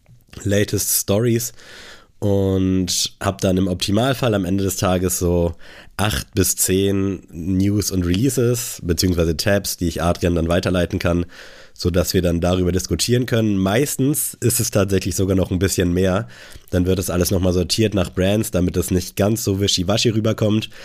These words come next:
Und hier und da kann man auch mal einen ganz geilen Übergang entdecken.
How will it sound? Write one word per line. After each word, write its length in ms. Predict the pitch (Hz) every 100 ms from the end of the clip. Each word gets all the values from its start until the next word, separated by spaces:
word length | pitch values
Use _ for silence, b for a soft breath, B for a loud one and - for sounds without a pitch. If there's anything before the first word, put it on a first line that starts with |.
| B B
Und 220 | 90 90
hier 160 | 95
und 140 | 90 85
da 260 | 87 90
kann 200 | 85 90
man 140 | 87 76
auch 160 | 82
mal 420 | 87 85 85 85 -
einen 200 | - 87
ganz 240 | 87 87 -
geilen 320 | 90 87 85
Übergang 540 | - 107 107 101 95 85
entdecken. 640 | 82 87 101 107 101